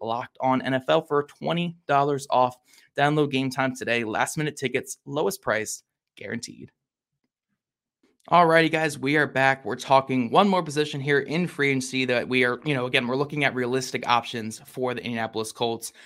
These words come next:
And I think this last position we're gonna talk about, which is safety, whether it's free safety or strong safety, either one, I think this is the area where the Colts can really attack and get much better on defense because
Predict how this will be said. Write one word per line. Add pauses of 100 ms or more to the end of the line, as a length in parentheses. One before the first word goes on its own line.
(240)
And
I
think
this
last
position
we're
gonna
talk
about,
which
is
safety, (180)
whether
it's
free
safety
or
strong
safety, (100)
either
one, (500)
I
think
this
is
the
area
where
the
Colts
can
really
attack
and
get
much
better (280)
on
defense
because